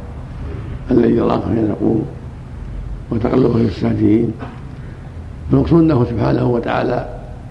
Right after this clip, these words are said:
كل عباده المرء منه لا يخفى عليه شيء سبحانه، يرى مكانهم ويسمع أصواتهم ويعلم أحوالهم في الدنيا والآخرة، ولا تخفى عليه خافية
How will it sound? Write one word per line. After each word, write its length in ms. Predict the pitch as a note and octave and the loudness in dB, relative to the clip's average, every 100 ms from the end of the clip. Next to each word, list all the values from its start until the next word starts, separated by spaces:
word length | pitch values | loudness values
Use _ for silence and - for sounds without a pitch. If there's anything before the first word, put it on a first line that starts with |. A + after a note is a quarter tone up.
| - - - | -14 -14 0
كل 220 | A3 G#3 | 4 4
عباده 360 | G#3 E3+ D#3 D3+ | 6 6 6 6
المرء 380 | C3 C3 B2+ C3 | 6 4 2 0
منه 120 | B2 | 0
لا 220 | A2+ B2 | 2 0
يخفى 180 | A#2+ A2+ | 0 0
عليه 220 | A2 G2+ | 0 0
شيء 180 | - G2+ | 0 -2
سبحانه، 260 | - F2 - - - - - - - - - | -2 -6 -6 -10 -12 -14 -14 -12 -12 -6 2
يرى 340 | C#3 D3+ D3+ | 4 4 2
مكانهم 520 | C3 D3 C#3+ C3 C#3 D3+ - - - - - - - - - - - - - C3 | 4 4 4 4 2 -2 -10 -14 -14 -14 -14 -12 -12 -12 -10 -10 -8 -10 -6 2
ويسمع 560 | C#3+ C3+ D3 D3+ D#3 | 4 6 6 4 2
أصواتهم 680 | - C3 D3 D3 D3+ C#3 D3 - - - - - - - C3 | 2 4 4 6 4 4 2 -4 -12 -12 -12 -12 -14 -4 4
ويعلم 460 | C#3+ D3 D#3 C#3+ | 6 6 6 4
أحوالهم 680 | D#3+ C3+ B2+ D3 D3 C3+ C#3+ | 4 2 4 4 4 4 2
في 80 | G3+ | 2
الدنيا 300 | A3 E3 B2+ | 4 4 4
والآخرة، 440 | A2 G#2 - F2+ - - - - - - - - - - | 0 -4 -4 -8 -8 -10 -10 -10 -10 -10 -10 -10 -8 0
ولا 220 | C#3+ F#3 | 4 4
تخفى 240 | C#3+ C3 D3 | 4 2 2
عليه 200 | C#3 C#3 | 2 2
خافية 440 | C3+ C3+ G#2 F#2 | 2 2 2 -2